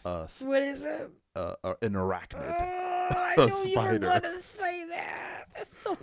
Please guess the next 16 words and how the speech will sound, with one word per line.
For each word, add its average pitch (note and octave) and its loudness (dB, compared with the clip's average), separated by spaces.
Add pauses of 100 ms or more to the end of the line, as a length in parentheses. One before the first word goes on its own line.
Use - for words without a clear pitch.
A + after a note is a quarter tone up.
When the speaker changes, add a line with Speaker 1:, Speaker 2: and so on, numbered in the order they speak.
Speaker 2:
nasty. - -8
Speaker 1:
A - -6
spider. C3 2
It A2 -2
was, F#2+ 0 (360)
it A2 4
was A2 2
a, E2+ -2 (280)
a, F#2+ -6 (160)
a F#2 -8
big F2 -2
boy. - -4
Speaker 2:
Ugh. E4 4 (200)
Speaker 1:
A - -8
thickie. - -4
Speaker 2:
How F4 -2